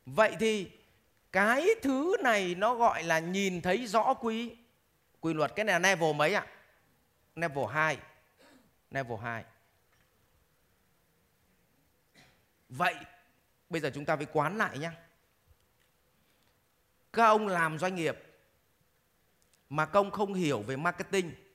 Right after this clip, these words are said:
làm chủ doanh nghiệp nhá, không hiểu về marketing, không hiểu về kinh doanh, không hiểu về nhân sự, không hiểu về tài chính, không hiểu về pháp lý, không hiểu về lòng người để điều hành. Hỏi,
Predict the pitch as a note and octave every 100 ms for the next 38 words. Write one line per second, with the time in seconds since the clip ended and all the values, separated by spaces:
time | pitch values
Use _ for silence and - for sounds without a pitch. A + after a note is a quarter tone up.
0 | - D3+ C#3+ C#3 D3+ F#3+ D#3 E3 G#3+ -
1 | - _ _ _ _ _ _ - F#3 C3+
2 | C#3 F3 F3+ F#3+ G#3 F3+ - - _ _
3 | _ _ - F#3 C#3 B2+ C#3+ F#3+ F3 G#3+
4 | F#3 A#2 - _ _ _ - F#3 F3 B2
5 | C#3 E3 F#3+ G#3+ G3 - - _ _ _
6 | _ - F3+ D#3 B2+ C#3+ C#3+ C#3+ G3 B3+
7 | E4+ - - _ _ F#3+ F#3+ C#3 A#2+ C3+
8 | G3+ A3 A3+ B3+ F4+ G4+ - - _ _
9 | - G#3 G3 D3+ A#2 C#3 C#3 D#3 F#3 F#3+
10 | G3 F3+ E3 C#3+ D#3 D#3+ D#3+ D3+ F#2+ -
11 | _ _ _ _ _ _ _ _ _ _
12 | _ _ _ _ _ _ _ _ - D#3+
13 | C3+ F#3+